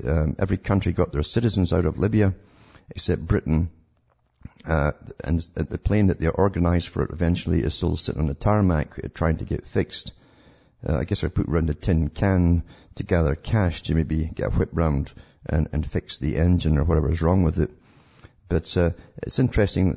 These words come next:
that, uh, Gaddafi's son, and you don't realize that most of the pe-, people who live in these countries, these dictators and so on, their sons go to Oxford and Eton and Cambridge and so on.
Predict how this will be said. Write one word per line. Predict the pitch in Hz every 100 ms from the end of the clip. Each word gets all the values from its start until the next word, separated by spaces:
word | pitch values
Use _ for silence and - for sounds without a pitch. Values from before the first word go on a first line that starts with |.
| 98
that, | 90 - -
uh, | 85 - - - -
Gaddafi's | 117 135 117 85
son, | - - 127 90 62 - _ _ _ -
and | 92 -
you | 110
don't | 170
realize | 131 110 95
that | 104
most | - 101 -
of |
the | -
pe-, | - -
people | 80 104 87
who | 69
live | 92 87
in | 82
these | 80
countries, | - 95 90 - 76 - - - _ -
these | 98
dictators | 85 - 98 92 82
and | 82
so | 85
on, | 82
their | 69 117
sons | - 143 120
go | 98 98
to | 92 - 85 80 - - -
Oxford | 101 - 80 78 69
and | 73 -
Eton | 98 - 85 78
and | 64 69
Cambridge | - 95 92 80 78 -
and | 73
so | - 90
on. | 82 67